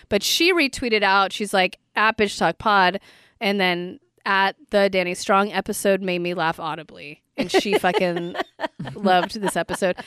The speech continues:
Speaker 1: So he's liked that. He's retweeted our tweets. Um, so I'm just gonna say he's a friend of the show at this
Speaker 2: Mister
Speaker 1: point.
Speaker 2: Strong. He has his own corner.
Speaker 1: Yeah, you have your own corner. And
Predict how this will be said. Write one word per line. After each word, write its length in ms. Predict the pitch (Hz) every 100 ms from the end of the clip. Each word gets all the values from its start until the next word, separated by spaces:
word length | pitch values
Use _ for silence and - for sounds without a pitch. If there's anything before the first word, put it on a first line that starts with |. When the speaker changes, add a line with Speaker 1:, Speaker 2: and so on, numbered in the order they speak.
| -
Speaker 1:
So 160 | - 247
he's 260 | 247 320
liked 360 | 294 233 226 -
that. 220 | 220 196
He's 200 | 196 247
retweeted 480 | 247 226 - 233 214
our 440 | 180 170 165 165 131 -
tweets. 480 | - 170 147 - - 698 784 855 831 - 453 - -
Um, 560 | 240 226 208 196 202 208 _ -
so 200 | 330 302
I'm 120 | 370
just 100 | 539
gonna 120 | 571 -
say 80 | 427
he's 120 | 392
a 40 |
friend 140 | 381 330
of 80 |
the 40 | 294
show 140 | - 254
at 80 | 214
this 100 | 254
Speaker 2:
Mister 140 | 285
Speaker 1:
point. 140 | 151 294
Speaker 2:
Strong. 800 | - 190 180 285 254 196 165 170
He 200 | 262 339
has 140 | 427
his 120 | 370
own 160 | 370 359
corner. 460 | - 349 359 254 190
Speaker 1:
Yeah, 120 | 185
you 180 | 330 320
have 240 | 320 370
your 100 | 381
own 140 | 349 339
corner. 600 | - 330 320 226 170 165
And 280 | 226 262 269